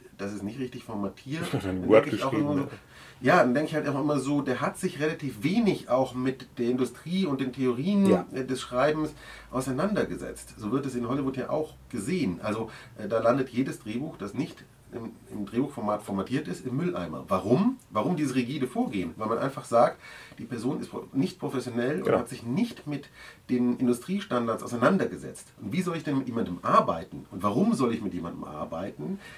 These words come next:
Speaker 1: der diese Industriestandards ignoriert?
Speaker 2: Oder gar nicht kennt. Äh,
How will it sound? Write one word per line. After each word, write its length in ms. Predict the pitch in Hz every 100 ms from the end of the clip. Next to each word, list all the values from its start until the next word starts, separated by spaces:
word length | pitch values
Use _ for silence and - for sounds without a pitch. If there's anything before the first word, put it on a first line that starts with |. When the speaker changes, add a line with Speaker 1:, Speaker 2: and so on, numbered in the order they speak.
| - - -
Speaker 1:
der 240 | 101 120 180
diese 200 | 151 127
Industriestandards 1120 | 107 95 - 202 - 101 95 98 127 156 - - - - - -
ignoriert? 680 | 143 147 151 147 120 - -
Speaker 2:
Oder 160 | - 104
gar 100 | 92
nicht 140 | 90
kennt. 260 | - 113 95
Äh, 60 | -